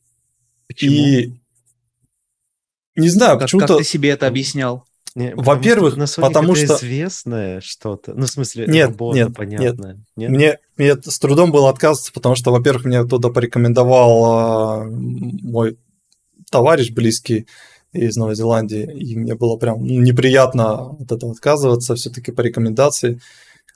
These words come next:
Speaker 2: Но принял решение, потому что основная причина была, что мне надоел F X. Просто тупо я, м, прям уже, не знаю, как-то уже
Speaker 1: Что
Speaker 2: противно
Speaker 1: надоело?
Speaker 2: было его делать. В F X.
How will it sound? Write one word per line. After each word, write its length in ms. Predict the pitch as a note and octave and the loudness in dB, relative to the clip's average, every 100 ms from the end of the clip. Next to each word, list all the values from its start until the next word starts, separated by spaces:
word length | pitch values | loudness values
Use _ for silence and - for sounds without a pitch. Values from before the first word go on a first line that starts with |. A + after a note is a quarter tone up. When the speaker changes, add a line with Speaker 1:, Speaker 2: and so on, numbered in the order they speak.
| - | -4
Speaker 2:
Но 640 | B2 C#3 C#3+ C#3+ C#3 C3 B2 | 0 4 6 6 6 4 2
принял 260 | C#3+ C#3+ | 2 2
решение, 260 | C3+ F3 C#3+ | 2 0 0
потому 200 | - D3 | 0 0
что 540 | - C#3+ C3+ C3+ C3 _ _ _ _ _ | 2 4 6 4 2 _ _ _ _ _
основная 440 | - C#3 D#3 E3+ A#3 | -2 -2 2 2 2
причина 400 | D3 C3+ E3 C#3+ | 2 0 0 0
была, 280 | A#2+ C3+ B2 | 2 2 2
что 220 | B2 B2+ | 0 0
мне 160 | C#3 | 2
надоел 460 | D3 B2+ C3+ C#3+ A#2+ | 4 4 4 4 4
F 140 | A2 A#2 | 2 -4
X. 280 | A#2 - - B2 - _ _ _ _ | -8 -10 -10 -14 -16 _ _ _ _
Просто 300 | C3 C#3+ - | 0 0 0
тупо 260 | B2 C3+ B2 | -2 0 4
я, 120 | A#2+ | 4
м, 460 | A#2 B2+ C3+ B2 A#2+ - | 4 2 -2 -6 -8 -4
прям 140 | C3 A#2+ A#2 | 2 2 2
уже, 300 | A#2 A#2 A#2+ C#3 - _ _ _ _ _ _ - | -2 -4 -4 -12 -18 _ _ _ _ _ _ -8
не 160 | C3+ | 0
знаю, 340 | B2 A#2+ A#2 - _ | 2 2 0 -10 _
как-то 260 | _ - | _ -10
уже 300 | A#2+ A#2 A#2+ A#2+ _ | -6 -4 -4 -8 _
Speaker 1:
Что 220 | - - | -12 -2
Speaker 2:
противно 340 | B2+ C#3+ D3 B2+ | 0 0 2 2
Speaker 1:
надоело? 180 | A2 A2+ | 2 0
Speaker 2:
было 40 | G#2+ | -2
его 100 | G#2+ | -4
делать. 260 | A2 A#2 - | -4 -6 -4
В 80 | C#3+ | 2
F 180 | F3 - | 2 2
X. 280 | G#2+ - | -6 -8